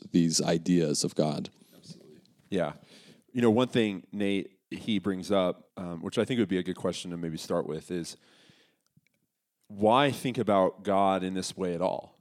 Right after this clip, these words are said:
Speaker 2: You know, it, it, a lot of the chapters are very, uh,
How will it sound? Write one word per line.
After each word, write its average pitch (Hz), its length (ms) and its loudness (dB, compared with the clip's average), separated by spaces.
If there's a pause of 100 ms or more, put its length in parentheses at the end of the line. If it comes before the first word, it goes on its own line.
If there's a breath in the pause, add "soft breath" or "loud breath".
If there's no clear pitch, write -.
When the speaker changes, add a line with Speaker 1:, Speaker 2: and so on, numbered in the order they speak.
Speaker 2:
You 98 140 -10
know, 92 280 -4
it, - 260 -6
it, 95 160 0 (320)
a 87 100 -2
lot 110 240 4
of 110 80 -2
the 98 60 0
chapters 104 520 0
are 85 280 -2 (320)
very, 92 720 2 (120)
uh, 76 340 -10